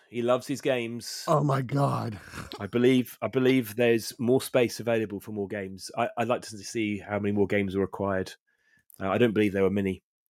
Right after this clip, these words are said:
Speaker 2: I
Speaker 1: Um,
Speaker 2: feel like, I feel like if he ever were to come to my house, he'd judge me for not having enough
Speaker 1: <laughs>
Speaker 2: games. <laughs>
Speaker 1: So, yeah, so on-, once you got into the, the expo itself over the, I guess, the Friday,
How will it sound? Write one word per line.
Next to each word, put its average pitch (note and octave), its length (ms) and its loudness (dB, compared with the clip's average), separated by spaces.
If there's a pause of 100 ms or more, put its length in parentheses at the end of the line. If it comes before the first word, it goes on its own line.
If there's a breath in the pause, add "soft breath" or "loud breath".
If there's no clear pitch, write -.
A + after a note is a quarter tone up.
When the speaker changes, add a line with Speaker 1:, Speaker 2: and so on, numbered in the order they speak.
Speaker 2:
I F#2+ 220 -2
Speaker 1:
Um, F#2+ 120 -2
Speaker 2:
feel F#3+ 120 0
like, F3 220 2
I C#3+ 100 0
feel E3+ 200 -2
like D#3+ 200 -2
if A2 140 -6
he D3 240 2
ever B2+ 180 2
were A2+ 160 0
to G2+ 80 -2
come B2+ 200 -2
to A2 60 2
my G2+ 160 0
house, A2+ 240 -2
he'd G#2+ 160 0
judge G#2 360 4
me G#2+ 140 2
for F#2+ 160 -4
not F#2+ 260 -2
having G2+ 220 -2
enough G#2+ 300 -2
Speaker 1:
<laughs> - 120 -8
Speaker 2:
games. D#3 360 0 (420)
<laughs> - 560 0 (1400 loud breath)
Speaker 1:
So, E3 760 2 (840)
yeah, E3+ 180 4
so D#3 240 -2
on-, F3+ 140 -2
once F#3+ 220 0
you F3 60 -8
got A#2 160 -2
into C3+ 180 -6
the, A#2+ 240 0
the B2+ 80 6
expo A2 520 -2 (240)
itself G#2+ 480 -2
over G2+ 160 -4
the, G2 220 -10
I A#2 60 -10
guess, G2+ 160 -10
the - 80 -10
Friday, G2 500 0